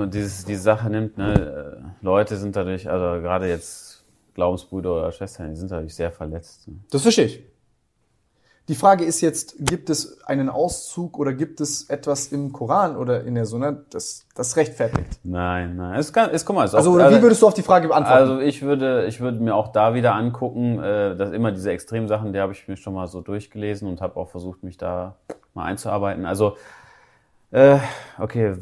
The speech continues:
Speaker 1: äh, ist es schon mal vorgekommen, dass, äh, unser Prophet Mohammed sallallahu alaihi wasallam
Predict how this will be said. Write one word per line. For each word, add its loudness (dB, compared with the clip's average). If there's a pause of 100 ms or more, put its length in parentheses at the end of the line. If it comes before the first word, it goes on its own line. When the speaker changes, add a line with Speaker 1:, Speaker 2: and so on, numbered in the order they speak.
(100)
Speaker 1:
äh, -6 (100)
ist 0
es -4
schon 2
mal 6
vorgekommen, 4 (520)
dass, 0
äh, -6
unser -4
Prophet -10
Mohammed -8
sallallahu -2
alaihi -4
wasallam -6